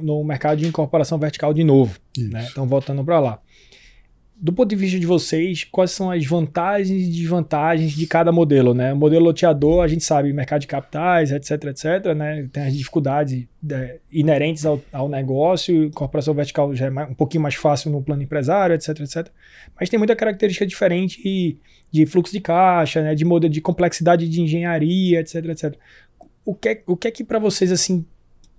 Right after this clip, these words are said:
Speaker 1: pega mais, o que é que puxa mais, né? Provavelmente um sócio deve puxar mais pro, como o Arthur, né? Pro loteamento, né? E outro sócio talvez mais pra inco-, incorporação vertical. Mas como é que vocês enxergam isso, essas coisas convivendo na Lote cinco?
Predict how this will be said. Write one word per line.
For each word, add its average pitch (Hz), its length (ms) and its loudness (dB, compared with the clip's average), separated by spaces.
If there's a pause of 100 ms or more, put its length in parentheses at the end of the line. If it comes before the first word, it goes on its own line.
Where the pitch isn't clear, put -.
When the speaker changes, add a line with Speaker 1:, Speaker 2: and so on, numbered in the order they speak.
(220)
Speaker 1:
pega 190 240 4
mais, 170 160 4
o 156 40 -2
que - 40 -2
é 196 40 2
que - 80 -8
puxa 202 340 0
mais, 156 240 4
né? 151 100 2
Provavelmente 185 580 4
um 185 60 6
sócio 175 380 4
deve 165 200 4
puxar 160 300 2
mais 151 220 4
pro, 160 160 2
como 156 200 0
o - 20 4
Arthur, 151 280 4
né? 147 100 4
Pro 156 160 0
loteamento, 185 680 2 (580)
né? 147 160 4
E 175 100 8
outro 170 200 2
sócio 160 340 2
talvez 156 240 2
mais 147 220 -2
pra 160 140 -2
inco-, 156 260 -4
incorporação 156 380 -4
vertical. 175 260 0
Mas 214 100 -2
como 269 80 -4
é 254 40 -4
que 262 80 -4
vocês 254 120 2
enxergam 185 540 2
isso, 180 320 2
essas 180 240 2
coisas 170 260 4
convivendo 156 680 2
na 151 100 2
Lote 151 240 4
cinco? - 380 -4